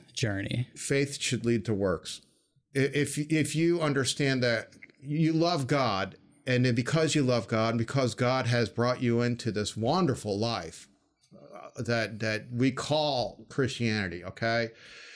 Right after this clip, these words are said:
Speaker 2: then you're gonna respond in a certain way by doing works and wanting others to share in that. Um,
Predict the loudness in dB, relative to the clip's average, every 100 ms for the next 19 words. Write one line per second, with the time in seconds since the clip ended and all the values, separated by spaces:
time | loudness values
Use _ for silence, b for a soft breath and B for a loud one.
0 | B -4 0 2 4 4 2 2 0 0
1 | 0 2 2 0 -2 -4 -2 0 -2 -2
2 | -2 0 0 0 -2 -4 -6 -4 -4 -4
3 | -4 -8 -6 -6 -8 -6 -6 -2 -2 -4
4 | -6 -8 -8 -8 -8 -6 -6 -8 -8 -10
5 | -10 -8 -6 -4 -6 -10